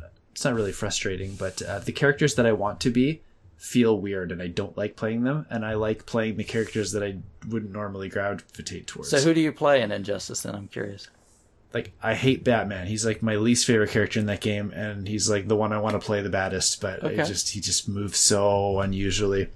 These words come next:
Speaker 2: Okay.
Speaker 1: Uh, I like Batgirl, and, like, Martian Manhunter's pretty interesting. Um,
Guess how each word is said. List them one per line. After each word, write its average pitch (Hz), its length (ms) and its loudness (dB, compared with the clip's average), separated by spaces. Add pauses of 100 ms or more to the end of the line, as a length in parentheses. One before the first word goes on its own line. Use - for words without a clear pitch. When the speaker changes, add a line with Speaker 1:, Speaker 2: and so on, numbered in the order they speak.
(240)
Speaker 2:
Okay. 123 200 2
Speaker 1:
Uh, 110 200 2
I 104 120 2
like 113 240 6
Batgirl, 104 540 2
and, 101 100 0
like, 98 260 0
Martian 104 380 2
Manhunter's 98 640 2
pretty 104 440 0
interesting. 101 840 2 (800)
Um, 98 1300 4